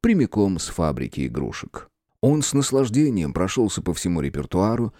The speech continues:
приличествующих для дамского слуха историй. Все они обладали внушительной бородой, но Оливия, далёкая от театрального мира и в силу возраста и принадлежности к другому поколению, не заставшая мэтров викторианской эпохи,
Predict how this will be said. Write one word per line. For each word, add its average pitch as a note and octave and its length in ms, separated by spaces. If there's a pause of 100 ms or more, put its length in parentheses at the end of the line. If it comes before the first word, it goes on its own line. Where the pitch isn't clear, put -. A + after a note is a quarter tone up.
(160)
приличествующих B2 1200
для G#2+ 240
дамского B2 480
слуха E2+ 380
историй. A#1+ 600 (280)
Все F#3+ 240
они F3 160
обладали C3+ 420
внушительной A#2+ 800
бородой, F#2+ 580
но A2 180
Оливия, A2+ 600 (220)
далёкая B2+ 540
от F#2+ 60
театрального A2 560
мира G#2+ 320
и F#2+ 60
в F#2 60
силу G#2+ 240
возраста F2+ 640
и A#1+ 60
принадлежности F#2 760
к E2+ 80
другому E2 520
поколению, E3+ 640 (220)
не A3+ 140
заставшая D#2+ 640
мэтров E2 460
викторианской F2+ 600
эпохи, F3+ 440